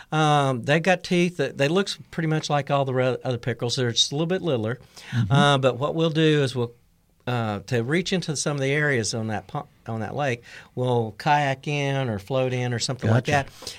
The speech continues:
Speaker 1: And what we'll do is we'll use something that looks like, uh, a bait fish or something like that, what, what
Speaker 2: Mm-hmm.
Speaker 1: we've been tying up, and something with a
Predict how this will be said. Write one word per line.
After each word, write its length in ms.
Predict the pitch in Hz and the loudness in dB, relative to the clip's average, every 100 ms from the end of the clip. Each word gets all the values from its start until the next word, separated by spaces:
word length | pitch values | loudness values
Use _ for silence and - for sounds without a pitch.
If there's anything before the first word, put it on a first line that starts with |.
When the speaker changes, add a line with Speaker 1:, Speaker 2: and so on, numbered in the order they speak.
| - | -4
Speaker 1:
And 180 | 143 147 | 0 2
what 140 | 160 | 2
we'll 140 | 156 135 | 2 0
do 140 | 151 | 4
is 400 | 180 170 135 120 | 6 6 4 2
we'll 140 | 123 | 0
use 420 | 120 131 131 131 127 - - - | 0 2 2 0 -2 -10 -18 -12
something 500 | - 160 147 156 139 | -2 -2 0 0 0
that 180 | 123 120 | 0 -2
looks 460 | 127 135 135 - - | 0 0 0 -6 0
like, 400 | 123 117 117 - - | 2 2 0 -6 -4
uh, 260 | 104 98 - | -2 -2 -4
a 120 | 107 | -4
bait 300 | 98 139 139 | 0 -2 -2
fish 320 | 147 143 - | -2 0 -4
or 40 | 113 | -8
something 300 | 139 127 120 | -6 -4 -4
like 180 | 120 - | -4 0
that, 260 | 147 139 | 2 2
what, 120 | 110 110 | 0 0
what 80 | 107 | 0
Speaker 2:
Mm-hmm. 160 | 123 | 2
Speaker 1:
we've 140 | 143 113 | 0 0
been 160 | 110 | -4
tying 320 | - 127 113 | -4 -2 -2
up, 220 | 113 110 - - - - | -2 -6 -10 -20 -18 -6
and 100 | 127 | -4
something 360 | 156 147 143 135 | -2 0 0 0
with 200 | 127 127 | 0 2
a 300 | 117 113 | 2 2